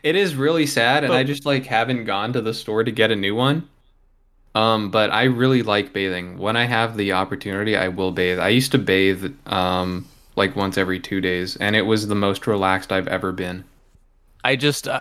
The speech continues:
Speaker 2: there's this thing about bathing that I hate. Uh, I'm gonna describe it really quick. When, when you take a hot bath, you sit in there, and it's very relieving for, like, three minutes.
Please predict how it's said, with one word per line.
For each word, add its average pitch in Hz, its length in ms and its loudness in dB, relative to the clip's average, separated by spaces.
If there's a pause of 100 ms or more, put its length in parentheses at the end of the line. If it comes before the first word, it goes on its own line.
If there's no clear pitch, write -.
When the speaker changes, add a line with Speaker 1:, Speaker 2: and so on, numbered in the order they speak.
Speaker 2:
there's 147 300 -2
this 170 160 0
thing 180 200 0
about 175 240 2
bathing 120 360 2
that 113 120 6
I 104 120 4
hate. 95 340 -2 (240)
Uh, 104 40 -8
I'm 107 440 0
gonna 110 160 2
describe 113 340 2
it 110 40 4
really 107 200 4
quick. 95 380 -2 (480)
When, 113 240 2
when 120 320 2
you 120 200 4
take 156 220 0
a 143 60 4
hot 127 280 2
bath, 104 460 2
you 107 160 -4
sit 202 220 0
in 139 80 -2
there, 120 320 4 (340)
and 113 100 2
it's 104 120 -2
very 135 240 4
relieving 139 500 4
for, 120 160 -2
like, 101 280 2 (240)
three 120 260 0
minutes. 95 480 -4